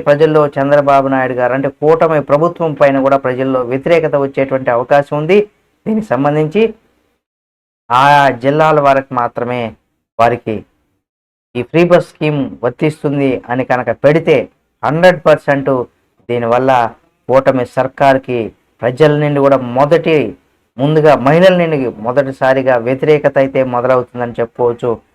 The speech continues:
గతంలో చంద్రబాబు నాయుడు గారి పైన కూడా మాట ఇచ్చి తప్పేటువంటి నేతగా ఉన్నటువంటి ఆయనకి ఇప్పుడు పవన్ కళ్యాణ్, బీజేపీ జత కట్టడంతో ఈసారి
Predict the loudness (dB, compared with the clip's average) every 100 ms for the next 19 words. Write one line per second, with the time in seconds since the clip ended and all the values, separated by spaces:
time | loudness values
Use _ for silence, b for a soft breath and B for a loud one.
0 | _ _ -6 0 2 0 0 0 4 4
1 | 2 0 0 2 2 2 0 -4 0 0
2 | 0 -2 _ _ -8 0 2 4 2 0
3 | -4 0 0 2 -2 0 -2 -2 -4 -2
4 | -2 0 2 2 0 _ _ -10 -2 0
5 | 0 0 0 0 -2 -4 -4 -4 -6 _
6 | _ -10 -2 2 2 2 -4 _ _ 0
7 | 2 2 2 2 2 0 -2 -2 -2 0
8 | -2 -2 -4 -6 _ _ 0 2 4 2
9 | 0 2 0 0 0 0 -4 _ _ -12
10 | -2 2 2